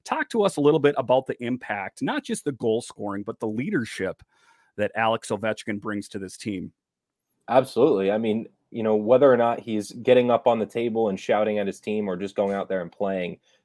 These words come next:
Speaker 2: they follow his lead. You know, it, it's, it's about the tone that Alex Ovechkin sets. At the end of the day, this is his team. And, you know, if he thinks that they need to go out there and be more physical, he's gotta be the one to go out there and, and lead that charge. Now, he has guys like John Carlson and T J Oshie,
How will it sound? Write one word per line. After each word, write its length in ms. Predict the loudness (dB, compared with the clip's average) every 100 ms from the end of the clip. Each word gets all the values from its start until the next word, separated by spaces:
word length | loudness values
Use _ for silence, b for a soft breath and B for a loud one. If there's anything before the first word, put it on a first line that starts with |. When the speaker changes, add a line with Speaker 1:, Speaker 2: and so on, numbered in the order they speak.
| 0
Speaker 2:
they 120 | 4
follow 320 | 8 8 8
his 160 | 4 2
lead. 300 | 0 0 -6
You 100 | -4
know, 200 | 2 4
it, 220 | 4 2 0
it's, 240 | -6 -6
it's 180 | -8 -4
about 340 | 0 2 2
the 60 | 0
tone 500 | -6 0 0 0 -4 _ _
that 100 | 2
Alex 240 | 2 2
Ovechkin 420 | -2 -4 -4 -8 -6
sets. 360 | -4 -4 -4
At 120 | -6
the 100 | -4
end 100 | -4
of 60 | -2
the 80 | -4
day, 440 | -2 0 0 -4 _ _
this 180 | -8 -6
is 80 | -6
his 260 | -6 -6
team. 340 | -6 -4 -4 -6
And, 200 | -8 -10 _ _
you 80 | 0
know, 80 | 0
if 80 | 0
he 100 | -4
thinks 280 | 0 -2 2
that 180 | 0 2
they 140 | 0
need 100 | 0
to 80 | 2
go 160 | 6
out 160 | 6 6
there 140 | 2
and 80 | 2
be 120 | 0
more 180 | 0 0
physical, 420 | 0 -4 0 0
he's 320 | 0 -2 -6 -2
gotta 240 | 0 0
be 100 | 0
the 100 | 0
one 200 | 0 0
to 80 | 0
go 160 | 0 0
out 120 | 0
there 260 | 0 0 -2 _ _
and, 260 | -2 -2 -4
and 180 | -4 -2
lead 200 | 0 2
that 180 | 0 2
charge. 420 | 6 6 4 -2
Now, 100 | -2
he 120 | 2
has 240 | 4 4
guys 340 | 2 2 2 0
like 140 | -2
John 220 | -2 -2 0
Carlson 500 | 0 0 -2 -6 -6
and 120 | -8
T 180 | -8 -6
J 160 | -2
Oshie, 480 | 0 -2 -4 -8